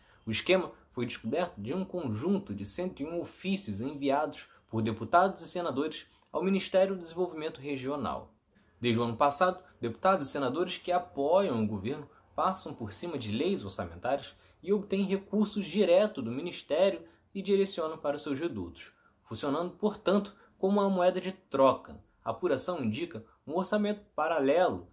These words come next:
de três bilhões no Ministério do Desenvolvimento Regional,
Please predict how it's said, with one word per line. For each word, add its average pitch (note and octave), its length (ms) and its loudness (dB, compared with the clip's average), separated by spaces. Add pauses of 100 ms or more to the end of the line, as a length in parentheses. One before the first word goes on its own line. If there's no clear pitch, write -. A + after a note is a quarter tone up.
(120)
de C#3+ 120 -12
três E3 460 -4
bilhões C3+ 560 -2
no G2 80 -4
Ministério D3 560 -2
do D#3 40 -12
Desenvolvimento C#3+ 600 -6
Regional, D#3+ 720 -2